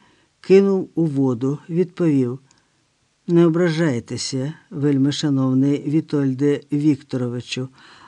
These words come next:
але ваше покоління завжди так: крок вперед, два кроки назад. Завтра ж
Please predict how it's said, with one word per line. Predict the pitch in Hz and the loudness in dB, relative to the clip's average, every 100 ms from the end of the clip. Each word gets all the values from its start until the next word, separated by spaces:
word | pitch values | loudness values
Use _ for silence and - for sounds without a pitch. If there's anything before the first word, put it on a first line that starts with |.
| - | -12
але | 127 127 131 123 | -8 -6 -4 -4
ваше | 147 262 294 | -2 -2 -2
покоління | 147 139 143 151 233 226 185 | -4 -6 -2 0 2 2 0
завжди | 139 120 202 208 127 151 143 | 0 -2 -2 -2 -4 -4 -4
так: | - 131 110 - _ _ _ _ | -4 -8 -8 -18 _ _ _ _
крок | - 180 160 | 0 0 0
вперед, | - - 156 208 277 - - _ _ _ | -8 -6 0 2 0 -4 -20 _ _ _
два | 135 131 220 | -6 -2 0
кроки | 220 185 175 165 | 0 -2 -2 2
назад. | 170 143 123 110 - _ _ _ _ - | 2 0 -4 -8 -12 _ _ _ _ -14
Завтра | 127 196 254 - 117 | -2 0 0 -2 -8
ж | 113 - | -8 -12